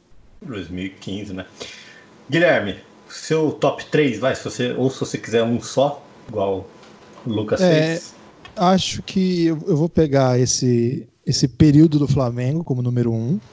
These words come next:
Speaker 2: a primeira dinastia do Brasília como número dois, e, cara, o título do Paulistano como número três. O, o jeito que eles conquistaram foi muito impressionante. Eu acho que, pra mim, são os três melhores times da história do N B B.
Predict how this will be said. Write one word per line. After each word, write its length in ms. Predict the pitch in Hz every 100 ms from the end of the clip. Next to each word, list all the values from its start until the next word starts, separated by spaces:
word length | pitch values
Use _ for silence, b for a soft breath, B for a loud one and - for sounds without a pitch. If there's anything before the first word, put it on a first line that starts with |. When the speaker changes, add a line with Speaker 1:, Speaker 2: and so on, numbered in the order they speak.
| - -
Speaker 2:
a 180 | 170 170
primeira 480 | 160 147 143 185 190
dinastia 720 | 151 147 135 - - 135 127
do 80 | 120
Brasília 480 | 123 117 117 120
como 180 | 117 123
número 280 | 117 123 127
dois, 440 | 123 127 165 185 - b b b
e, 80 | -
cara, 360 | 185 139 127 120
o 200 | 165 135 - -
título 400 | - 175 175 170
do 100 | 165
Paulistano 800 | 165 151 139 - 135 135 139 147 -
como 160 | 143
número 260 | 135 135 135
três. 440 | 131 127 131 127
O, 120 | 123 139
o 100 | 143
jeito 240 | 123 113
que 60 | -
eles 120 | 143
conquistaram 480 | - 123 - 135 135
foi 200 | - 139
muito 360 | 131 127 143
impressionante. 680 | 156 151 135 139 120 123 120
Eu 60 | 127
acho 140 | 123
que, 300 | 143 127 117 B B B
pra 140 | 135
mim, 140 | 131 135
são 140 | 156
os 120 | 131
três 260 | - 135 135
melhores 320 | 139 127 123
times 240 | - 127
da 80 | 123
história 300 | 123 120 120
do 80 | 113
N 80 | 123
B 220 | 117
B. 60 | 131